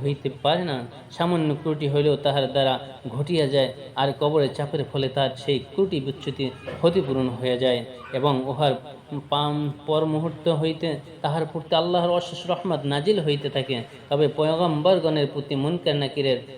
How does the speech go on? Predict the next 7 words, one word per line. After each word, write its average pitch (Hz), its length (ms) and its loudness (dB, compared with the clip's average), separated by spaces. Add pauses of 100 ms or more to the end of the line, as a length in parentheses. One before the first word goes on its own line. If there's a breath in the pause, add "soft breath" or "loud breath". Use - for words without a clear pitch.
(120)
সওয়াল 143 540 2
কিংবা 139 320 2 (280)
কবরের 147 400 2
চাপ 127 140 2 (100)
কোনটি 156 340 0
হবে 127 220 -2
না, 123 160 -2